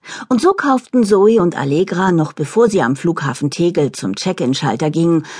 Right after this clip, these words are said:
an einem Kiosk eine druckfrische Ausgabe der Berliner Morgenpost und suchten nach den Todesanzeigen. Allegra räusperte sich respektvoll und las laut vor. „Der Herr ist mein Hirte.“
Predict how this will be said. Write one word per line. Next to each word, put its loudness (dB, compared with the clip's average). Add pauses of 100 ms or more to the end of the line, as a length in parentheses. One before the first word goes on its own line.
(120)
an 2
einem 2
Kiosk -2
eine 0
druckfrische -2
Ausgabe -2
der -2
Berliner -2
Morgenpost -4 (260)
und 2
suchten -2
nach 0
den 0
Todesanzeigen. -4 (600)
Allegra 4
räusperte -2
sich -2
respektvoll -2
und -2
las -6
laut -2
vor. -6 (1000)
„Der 2
Herr 0
ist -4
mein 2
Hirte.“ -8